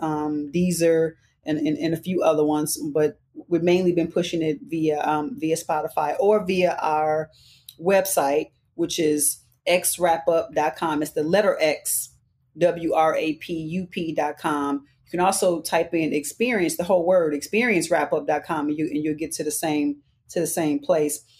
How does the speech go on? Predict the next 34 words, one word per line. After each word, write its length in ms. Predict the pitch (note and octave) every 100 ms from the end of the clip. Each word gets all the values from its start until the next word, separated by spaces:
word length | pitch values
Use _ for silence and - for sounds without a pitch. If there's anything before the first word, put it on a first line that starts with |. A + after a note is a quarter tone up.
| _
But 100 | F3+
we, 220 | E3 F3 -
we 120 | E3
debuted 460 | F3+ A3 G#3+ A#3 F#3+
episode 480 | G3+ G#3 G#3 G#3
one, 380 | F3 D#3 D#3 G3 _ _ _ _ _ _ _ - D#3
um, 440 | D3 D3 D3+ C#3+
via 240 | D3+ D#3 D#3
our 140 | C#3+
website, 440 | E3 F3+ F#3 F3+ D#3
as 140 | D#3
well 180 | D#3 D#3
as 80 | D3+
all 200 | D3 D#3
of 60 |
those 120 | D#3
other 140 | D#3+ E3
platforms 420 | E3+ E3 D#3+ D#3
I 80 | D#3
just 180 | D#3+ -
spoke 220 | D#3 -
about. 380 | D3+ D3 C#3+ - - -
And 100 | E3+
so 100 | F#3
we're 120 | F3+
doing 200 | F3+ B3
it 100 | A3
every 260 | - F3+ G3+
two 260 | - A3+ F#3
weeks. 640 | F3 C#3+ - - - -
So 360 | - E3+ D#3 D3+
episode 440 | D#3+ F#3 F#3+ F3+
two, 460 | - B3 A3+ G#3+ G#3+ _ _ _ -
um, 540 | E3+ E3 D#3 D#3+ D#3+